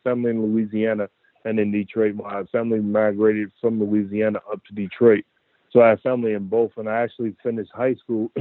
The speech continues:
<clears throat> in Louisiana. You know, uh, going through so much, or the neighborhoods that I grew up in, in the,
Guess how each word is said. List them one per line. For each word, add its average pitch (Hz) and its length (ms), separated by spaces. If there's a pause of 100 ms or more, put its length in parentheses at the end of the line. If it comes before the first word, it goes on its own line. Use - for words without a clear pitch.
<clears throat> - 200
in 143 180
Louisiana. 98 580 (460)
You 113 120
know, 107 160 (120)
uh, 107 300
going 123 240
through 123 180
so 135 140
much, 127 260 (640)
or 110 220
the 107 120
neighborhoods 113 600
that 104 140
I 101 80
grew 107 180
up 104 140
in, 107 160
in 104 140
the, 101 140